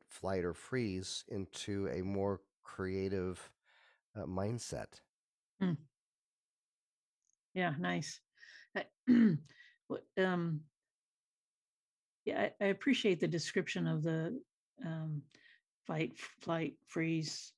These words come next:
Speaker 2: Um, I tend to, to not, I tend to not want to begin to f-, figure out whether people are doing that or not.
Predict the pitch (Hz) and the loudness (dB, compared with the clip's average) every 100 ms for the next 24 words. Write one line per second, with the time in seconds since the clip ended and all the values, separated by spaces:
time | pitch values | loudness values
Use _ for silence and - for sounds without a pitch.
0 | - 175 160 156 151 - _ _ _ _ | -8 -4 -2 -4 -6 -12 _ _ _ _
1 | _ _ _ _ - - _ - - - | _ _ _ _ -16 -16 _ -20 -20 -10
2 | 196 - 262 262 240 - - 208 185 190 | -6 2 8 10 10 4 -2 2 4 4
3 | - - 175 - 240 220 - 185 180 185 | 2 -2 -2 2 6 6 6 4 2 2
4 | 175 175 175 - 165 156 151 175 185 151 | 0 0 -2 -4 -2 0 -2 -2 -2 0
5 | 175 170 165 143 - _ _ _ _ _ | 2 0 -2 -6 -14 _ _ _ _ _
6 | _ - 175 175 175 165 - 160 165 156 | _ 2 4 4 4 4 2 2 2 0
7 | 185 165 165 156 151 165 175 185 185 185 | -2 0 2 2 2 2 2 0 0 0
8 | 185 196 | 0 0